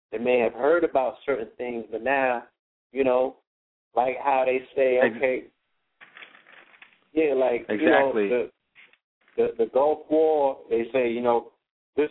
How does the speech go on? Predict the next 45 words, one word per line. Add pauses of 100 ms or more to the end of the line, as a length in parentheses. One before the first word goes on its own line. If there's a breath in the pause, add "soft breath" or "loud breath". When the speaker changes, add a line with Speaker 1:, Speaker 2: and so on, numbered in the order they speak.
(100)
Speaker 1:
was
this
generation's
war. (260)
You
know
what
I'm
saying?
There
had
been
many
wars
prior
to
this, (560)
but
this (100)
was
this
generation's
war. (180)
You
know
what
I'm
saying? (680)
The
children
that
they
sent
over
to
Iraq
and
Afghanistan, (340)
this
was
the
war
that
they (100)
saw.